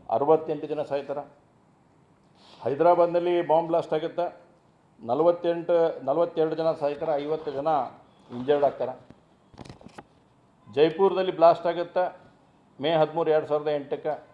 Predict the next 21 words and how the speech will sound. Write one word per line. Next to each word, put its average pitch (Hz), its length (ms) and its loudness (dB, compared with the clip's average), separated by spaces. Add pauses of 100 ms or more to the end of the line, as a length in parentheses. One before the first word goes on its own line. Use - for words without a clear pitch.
(160)
ಅರವತ್ತ್ಮೂರು 151 540 -2
ಜನ 151 160 -4
ಸಾಯ್ತಾರೆ. 127 400 -8 (1040)
ಅಹಮದಾಬಾದಲ್ಲಿ 175 720 4
ಬಾಂಬ್ 160 260 2
ಬ್ಲಾಸ್ಟ್ 165 240 0
ಆಗುತ್ತೆ, 156 320 -4 (880)
ಐವತ್ತಾರು 160 480 2
ಜನ 160 160 -4
ಸಾಯ್ತಾರೆ, 143 400 -6
ಎರಡುನೂರು 139 340 -4
ಜನಕ್ಕೆ 139 300 -8
ಹೆಚ್ಚು 131 280 -8 (760)
ಇಂಜರ್ಡ್ 135 320 0
ಆಗ್ತಾರೆ. 113 320 -4 (840)
ಎರಡು 156 240 2
ಸಾವಿರದ 180 340 4
ಎಂಟರಲ್ಲಿ 175 420 -4
ಡೆಲ್ಲಿಯಲ್ಲಿ 170 460 0
ಬ್ಲಾಸ್ಟ್ 147 340 2
ಆಗುತ್ತೆ, 151 340 -2